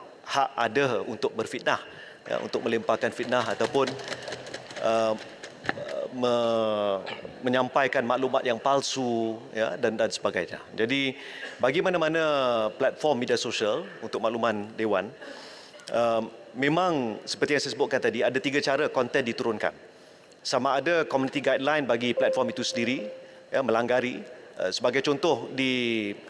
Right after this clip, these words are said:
eh, Facebook, sekiranya, eh, sesu-, seorang pengguna membuat live stream,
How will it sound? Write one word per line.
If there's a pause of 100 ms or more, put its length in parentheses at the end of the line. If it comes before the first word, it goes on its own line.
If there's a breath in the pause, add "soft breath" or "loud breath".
(360 loud breath)
eh,
Facebook,
sekiranya, (480)
eh,
sesu-,
seorang
pengguna
membuat
live
stream,